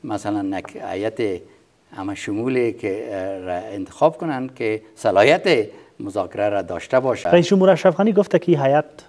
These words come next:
Speaker 2: انتخاب شده. و
Speaker 1: شما
Speaker 2: زمانی
Speaker 1: یا
Speaker 2: که
Speaker 1: لیستش دارین؟
Speaker 2: ما، ما نه خیر.
Speaker 1: آها.
Speaker 2: اه، اما زمانی که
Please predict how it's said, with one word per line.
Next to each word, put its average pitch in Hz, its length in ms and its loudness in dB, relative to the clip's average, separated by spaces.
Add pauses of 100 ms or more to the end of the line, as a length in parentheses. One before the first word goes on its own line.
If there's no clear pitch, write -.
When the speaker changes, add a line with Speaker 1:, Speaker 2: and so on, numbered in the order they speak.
Speaker 2:
انتخاب 208 340 2
شده. 101 220 -12
و 110 80 -16 (840)
Speaker 1:
شما 127 300 2
Speaker 2:
زمانی 131 220 2
Speaker 1:
یا 123 200 4
Speaker 2:
که 110 60 -4
Speaker 1:
لیستش - 280 -6
دارین؟ 139 480 -4 (260)
Speaker 2:
ما، 175 240 -4
ما 156 160 4
نه 143 80 2
خیر. 120 280 -4 (160)
Speaker 1:
آها. 107 140 -14 (380)
Speaker 2:
اه، 143 520 0
اما 143 180 0
زمانی 151 320 0
که 147 400 0